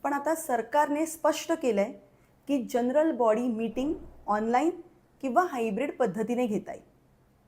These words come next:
म्हणजे Zoom किंवा Google Meetचा वापर करून तुम्ही मीटिंगमध्ये भाग घेऊ शकता.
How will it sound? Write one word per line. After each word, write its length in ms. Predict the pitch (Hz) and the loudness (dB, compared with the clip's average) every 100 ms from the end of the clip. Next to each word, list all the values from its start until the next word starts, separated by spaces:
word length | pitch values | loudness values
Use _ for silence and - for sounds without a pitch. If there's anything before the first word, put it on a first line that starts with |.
| _ _ _ _ | _ _ _ _
म्हणजे 340 | 220 233 226 247 | -2 0 2 2
Zoom 420 | 202 254 262 233 220 - | 2 2 0 -2 -6 -10
किंवा 200 | 247 277 | -6 -4
Google 400 | 220 208 262 277 | -4 2 2 2
Meetचा 320 | 262 254 240 | -2 -4 -4
वापर 380 | 226 208 247 269 | 0 -2 -2 -2
करून 320 | 262 202 226 - - _ - | 0 0 -2 -10 -20 _ -4
तुम्ही 160 | 254 | 0
मीटिंगमध्ये 540 | 285 226 226 262 233 277 | 0 -2 -4 -2 -2 -2
भाग 260 | 196 208 | 0 0
घेऊ 260 | 220 202 190 | 0 -2 -4
शकता. 320 | - - - | -6 -12 -16